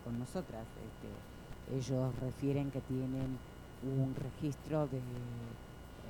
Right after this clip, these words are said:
grupos afros, este, una red, no sabemos quiénes están porque la mayoría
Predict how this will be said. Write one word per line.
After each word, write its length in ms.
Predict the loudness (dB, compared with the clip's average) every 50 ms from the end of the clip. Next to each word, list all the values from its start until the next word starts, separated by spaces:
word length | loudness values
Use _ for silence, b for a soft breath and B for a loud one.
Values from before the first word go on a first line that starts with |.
| -4 -4 -4 -4 -4 -4 -4 -6 -6 -6 -6 -2 0
grupos 400 | 0 2 2 2 0 0 0 -2
afros, 480 | -2 -2 -2 -4 -2 -2 -2 -2 -2 -4 -8 -10 -10 -10 -10 -10 -10 -10 -10 -10 -12 -10 -10 -10 -10 -10 -10 -10 -10 -10 -10 -8 -8 -6 -6 -6
este, 360 | -6 -8 -8 -8 -6 -4 -4 -4 -4 -4 -6 -6 -6 -6 -6 -6 -8 -8 -8 -8 -8 -8 -8 -8 -10 -10 -10 -10 -10 -10 -10 -10 -10 -10 -12 -10 -8 -6 -6
una 140 | -4 -4 -4 -2 2
red, 180 | 2 2 2 0 -2 -8 -10 -10 -10 -10 -12 -12 -12 -12 -12 -12 -12 -10 -6 -6 -6 -6 -6 -8 -10 -10 -10 -10 -10 -10 -10 -10 -12 -10 -12 -12 -8 -4 0
no 280 | 2 4 6 6 4
sabemos 480 | 4 2 -2 -2 -2 -2 -2 -2 -4 -6 -8 -8 -8
quiénes 280 | -6 -4 -2 -2 -2 -2 -4 -6
están 240 | -4 -2 0 0 2
porque 320 | 2 0 -2 -2 -4 -4 -6 -6 -6 -6 -8 -8 -10 -10 -10 -6 -4
la 100 | -4 -2
mayoría 760 | -2 -2 0 0 0 2 4 4 6 6 6 6 4 4